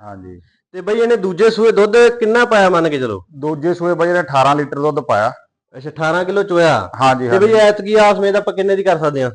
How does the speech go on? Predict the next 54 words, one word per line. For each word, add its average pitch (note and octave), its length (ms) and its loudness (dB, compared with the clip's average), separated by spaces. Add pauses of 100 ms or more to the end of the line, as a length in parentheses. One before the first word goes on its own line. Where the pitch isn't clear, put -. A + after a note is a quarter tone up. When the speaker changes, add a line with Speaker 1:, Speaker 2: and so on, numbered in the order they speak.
(160)
Speaker 1:
ਆਸ C#3+ 240 2
ਮੇਦ F3 180 -2
ਐਤਕੀ E3 420 0 (380)
ਵੀਹ D#3 160 -2
ਲੀਟਰ D#3+ 220 -4
ਦੇ D3 140 -4
ਕਰੀਬ C#3 260 -4
ਦੁੱਧ C3+ 180 -4
ਦੇਊਗੀ। B2 320 -6
Speaker 2:
ਅੱਛਾ, - 400 -18
ਵੀਹ F#3 220 -8
ਦੇ A3+ 100 2
ਕਰੀਬ F#3+ 320 -2
ਦੇ D#3+ 160 0
ਸਕਦੀ G2 400 -6
ਆ। F#2 80 -12
Speaker 1:
ਹਾਂਜੀ, G2+ 360 -8
ਹਾਂਜੀ। F2+ 240 -12 (240)
Speaker 2:
ਬਈ D#3+ 120 -10
ਗਾਂ D3+ 260 -2
ਤੁਸੀਂ D#3+ 180 -8
ਢਿੱਲਾਂ D3 280 -4
ਢੁੱਲਾਂ E3 240 -2
ਲੇਵੇ D3 220 0
ਦੇ D#3 60 0
ਹਿਸਾਬ D3+ 280 2
ਨਾਲ C3+ 120 -2
ਦੇਖ B2 180 -6
ਸਕਦੇ C#3+ 220 -4
ਹੋ D#3 60 -6
ਬਈ D3+ 120 -4
ਵੀਹ D#3+ 180 -4
ਲੀਟਰ E3 260 -2 (280)
ਦੁੱਧ D#3 180 -4
ਪਾ D3 280 2
ਸਕਦੀ F#2+ 460 -6
ਆ। F2 80 -10 (800)
ਤੇ F#3+ 100 -12
ਬਈ G#3+ 180 -6
ਘਰ G#3+ 220 0
ਦੀ E3+ 140 -4
ਵੱਛੀ A#3 280 0
ਆ A#3 60 4
ਫਿਰ A3 100 4
ਇਹਦੇ A3 160 4
ਆਪਣਾ? G3+ 320 2
Speaker 1:
ਘਰ E3 220 4
ਦੀ, C#3 160 -2
ਘਰ C3 200 0
ਦੀ G#2+ 120 -10
ਜੀ G2+ 100 -12
ਆਪਣੀ। G2+ 340 -10
Speaker 2:
ਅੱਛਾ C3 240 -8
ਜੀ। F#2+ 220 -12